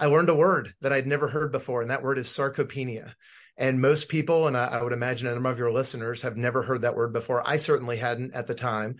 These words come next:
And sarcopenia is the progressive loss of muscle mass and strength and function as we age,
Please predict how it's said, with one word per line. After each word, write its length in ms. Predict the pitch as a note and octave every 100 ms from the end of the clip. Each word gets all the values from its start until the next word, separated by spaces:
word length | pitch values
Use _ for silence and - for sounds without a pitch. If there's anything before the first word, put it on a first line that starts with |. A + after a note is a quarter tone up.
| - - - -
And 120 | C3+
sarcopenia 760 | C3 D3+ D3 G3 E3 D#3 D3+ D3+
is 220 | D3 A#2
the 100 | B2
progressive 600 | B2+ C#3+ C3 C3 C3+ D#3+
loss 260 | C3 C3 E3+
of 100 | B2+
muscle 320 | A#2+ B2 C#3+
mass 440 | B2 A#2+ B2 -
and 100 | A2
strength 380 | - - B2+ B2+
and 120 | A#2
function 380 | G#2+ C#3 C3+ A#2+ A#2+
as 240 | B2+ A#2+
we 220 | B2+ C3+
age, 480 | - C3+ C3 A#2+ A2+